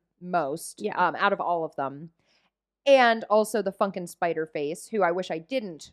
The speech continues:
Speaker 1: remember.
Speaker 2: <laughs>
Speaker 1: I like the characters. I felt like I would have wanted to hang out with them at their age, but they were probably way too cool for me and probably wouldn't have hung out with me.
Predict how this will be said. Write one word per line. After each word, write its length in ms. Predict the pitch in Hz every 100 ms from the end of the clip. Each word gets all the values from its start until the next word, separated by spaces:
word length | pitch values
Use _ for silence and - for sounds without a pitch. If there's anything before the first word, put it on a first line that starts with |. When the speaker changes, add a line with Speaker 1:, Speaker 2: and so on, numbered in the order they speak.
| -
Speaker 1:
remember. 500 | 170 143 98 120 - 254 190 - -
Speaker 2:
<laughs> 400 | - _ _ _ 233
Speaker 1:
I 80 |
like 220 | 202 226 -
the 60 |
characters. 680 | 320 240 196 - 214 277 - _ _ _ -
I 100 | 262
felt 140 | 277
like 140 | 294
I 60 | 302
would 180 | 269 262
have 100 | 226
wanted 220 | 214 226
to 60 | 240
hang 200 | 208 196
out 140 | 170
with 100 | 220
them 160 | 226 220
at 100 | -
their 160 | 214
age, 460 | 180 214 240 247 226
but 100 | 208
they 120 | 208
were 100 | 202
probably 380 | 208 185 196 196
way 200 | 175 180
too 160 | 185 202
cool 220 | 185 180
for 140 | 214
me 260 | 214 220 247
and 180 | 185 175
probably 300 | 160 156 165
wouldn't 240 | 156 170
have 80 | 185
hung 180 | 202 202
out 120 | 202
with 140 | 220
me. 260 | 233 262